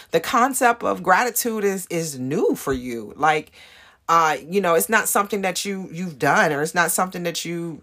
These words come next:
you've been taught to do. You know, you might tell God, "Thank you for waking you up this morning." But aside from that, you really don't know how to cultivate it. And so for that person, I would say always, you know, start with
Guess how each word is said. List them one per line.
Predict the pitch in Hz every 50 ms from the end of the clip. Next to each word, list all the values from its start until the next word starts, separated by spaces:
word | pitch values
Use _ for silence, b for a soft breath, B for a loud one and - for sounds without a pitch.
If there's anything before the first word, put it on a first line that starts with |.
| _ _
you've | - 139 156 180 170 151
been | 170 160 156
taught | 156 - - 170 160 170 - -
to | 208 185
do. | 156 151 143 135
You | 131 139 165 156
know, | 147 143
you | 151 175 190
might | 175 165 156 156 160
tell | - 208 156 160
God, | 160 160 156 156 151 151 -
"Thank | - 151 180 180 -
you | -
for | - - 151
waking | 139 151 165 175 170 156
you | 156 156 165
up | 170 165 -
this | 160 165 -
morning." | 165 160 156 156 156 160 160 B B B B B B
But | B 180 180
aside | 175 165 - - 196 180 185 180 165 - -
from | - 165 160 147
that, | 147 156 165 165 - - - b b b b b
you | 160 170 175
really | 160 160 185 190 185 180
don't | 175 185 170 160 117
know | 147 165 165 165
how | 165 160 147
to | 135 131
cultivate | - - - - 170 196 190 - - 165 160 - 120 123 120
it. | - - - - -
And | - 165 165
so | 165 - - 170 151 151 151 151
for | 147 - - 190 190
that | 180 226 240 - -
person, | - - 175 160 156 - - 139 135 131 123 - b b b b b b b b b b
I | - 185 214 233
would | 240 220 208
say | - - 196 185 180 - -
always, | 170 202 254 262 254 262 247 247 240 233 - -
you | - 233 269
know, | 233 214 220
start | - - - - 196 208 -
with | 208 214 208 202